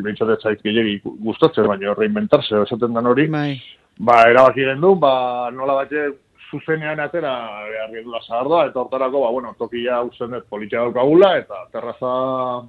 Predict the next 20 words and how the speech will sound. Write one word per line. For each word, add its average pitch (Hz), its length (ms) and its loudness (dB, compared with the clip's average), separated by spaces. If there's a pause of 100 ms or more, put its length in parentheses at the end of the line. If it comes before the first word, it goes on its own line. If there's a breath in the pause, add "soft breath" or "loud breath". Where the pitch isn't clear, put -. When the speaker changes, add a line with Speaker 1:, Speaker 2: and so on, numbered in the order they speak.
(220)
Speaker 1:
bat 131 280 -4
montatu 139 440 -4
gendun, 175 320 0 (800 loud breath)
eta 104 280 -6
udara 113 240 -4
partian 131 460 -2
oso, 123 260 -6
oso 107 240 -6
ondo 113 180 -4
funtzionatu 123 520 0
zuen, 175 380 6
menua 117 280 -2
pixka 120 260 -4
bat 123 140 -2
variatu 120 380 -2
gendu, 120 420 -4 (140)
gure 98 180 -10
hemengo 113 360 -2
produktuekin, 131 720 2
eta, 110 260 -2